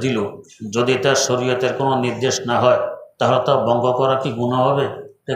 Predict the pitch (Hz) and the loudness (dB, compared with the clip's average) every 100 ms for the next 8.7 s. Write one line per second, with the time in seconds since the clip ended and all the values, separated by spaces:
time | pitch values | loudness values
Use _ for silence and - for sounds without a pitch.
0 | - 143 127 143 139 135 120 143 120 127 | -6 -6 0 0 2 -2 0 0 0 0
1 | 113 110 107 104 101 101 104 - - _ | 0 -2 0 -2 -2 -4 -6 -10 -18 _
2 | _ _ _ _ _ _ _ _ _ _ | _ _ _ _ _ _ _ _ _ _
3 | _ _ _ _ _ _ _ _ _ _ | _ _ _ _ _ _ _ _ _ _
4 | _ _ _ - _ _ _ _ _ _ | _ _ _ -20 _ _ _ _ _ _
5 | _ _ _ _ _ _ - 104 117 123 | _ _ _ _ _ _ -16 -2 2 4
6 | 131 127 - 127 - 131 - 127 120 131 | 4 2 0 0 2 2 2 -2 0 0
7 | 120 123 127 127 139 127 139 135 120 123 | 2 2 2 2 0 0 -2 -2 -2 0
8 | 127 131 107 123 113 - | 0 0 -2 -2 -2 -4